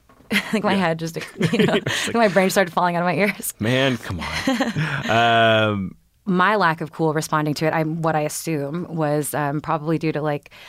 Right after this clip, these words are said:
Speaker 1: the downside to identity politics being at the forefront of culture writing and political writing right now is, the downside is obvious. The upside is that women and non-white people can,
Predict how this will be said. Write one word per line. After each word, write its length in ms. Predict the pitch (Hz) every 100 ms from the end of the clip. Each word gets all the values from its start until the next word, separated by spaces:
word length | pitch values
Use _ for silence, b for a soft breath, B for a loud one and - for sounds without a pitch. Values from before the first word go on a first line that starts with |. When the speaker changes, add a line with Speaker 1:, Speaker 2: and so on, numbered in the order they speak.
| B 160
Speaker 1:
the 100 | 165
downside 400 | 165 - 165 156
to 60 | 151
identity 320 | 156 151 147
politics 360 | 160 151 147 -
being 180 | 151
at 80 | 147
the 100 | 147
forefront 640 | - 160 147 - 147 147 -
of 180 | 139
culture 260 | 151 143 151
writing 380 | 143 143 139 139
and 120 | 135
political 300 | 156 143 139
writing 240 | 147 143
right 140 | 147 139
now 180 | 139 139
is, 200 | 135 - B B B -
the 60 |
downside 360 | 160 160 160 151
is 80 | 151
obvious. 460 | 151 151 165 165
The 120 | - 156
upside 380 | 151 156 151
is 140 | 151 127
that 320 | 143 143 - B B B B -
women 420 | 165 156 151 147
and 380 | 147 151 147 147
non-white 400 | 151 151 151 143
people 480 | 151 151 147 139 -
can, 400 | 160 151 147